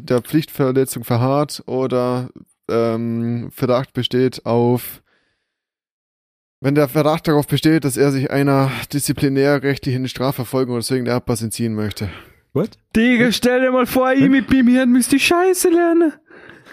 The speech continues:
Speaker 2: <laughs>
Speaker 1: Und das ist ein Paragraph für drei Festnahmenparagraphen und dann gibt es noch ein paar andere.
Speaker 2: Ja, also es gibt H D G, her das Disziplinargesetz, dann gibt's M B G, Militärbefugnisgesetz und dann müssen wir auch noch ein bisschen was für die Strafprozessordnung können.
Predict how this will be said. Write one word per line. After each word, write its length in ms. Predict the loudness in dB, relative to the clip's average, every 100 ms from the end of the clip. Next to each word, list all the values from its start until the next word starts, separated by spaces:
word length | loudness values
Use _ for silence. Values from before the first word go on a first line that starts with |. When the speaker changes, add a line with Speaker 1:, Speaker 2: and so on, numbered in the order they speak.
| -20 -6
Speaker 2:
<laughs> 100 | -6 -2 -4 -2 -4 -4 -2 -2 -2 -4
Speaker 1:
Und 80 | 0
das 140 | -2 -2
ist 140 | -2
ein 120 | -2
Paragraph 680 | 2 2 2 0 0 0 -2 -10
für 160 | -4
drei 320 | -4 0 0 0
Festnahmenparagraphen 1200 | 0 -2 -2 -6 -4 -4 -4 -4 -2 -2 -4 -6
und 160 | -4
dann 60 | -2
gibt 140 | -2
es 100 | -4
noch 80 | -6
ein 80 | -6
paar 180 | -4 -4
andere. 360 | -4 -6 -8 -10 -20 -20 _ _ -20 -2
Speaker 2:
Ja, 160 | 0
also 160 | 2 0
es 100 | -4
gibt 240 | -6 -4
H 200 | -2 -2
D 120 | 0 0
G, 140 | 0
her 180 | 0 0
das 140 | -2
Disziplinargesetz, 920 | -6 -8 -8 -8 -6 -4 -4 -6 -8 -8
dann 100 | -8
gibt's 160 | -6
M 180 | -6 -4
B 120 | -4
G, 240 | -2 -2 -2 -4
Militärbefugnisgesetz 1300 | -4 -2 -2 -6 -6 -8 -6 -6 -8 -6 -4 -6 -10
und 300 | -8 -8 -4
dann 120 | -4 -2
müssen 260 | -4 -4
wir 80 | -4
auch 80 | -2
noch 80 | -2
ein 40 | -4
bisschen 340 | -8 -6 -4
was 160 | -2 -6
für 240 | -6 -4
die 160 | -2 -4
Strafprozessordnung 1080 | -4 -6 -4 -8 -8 -8 -8 -8 -8 -10
können. 280 | -12 -14 -14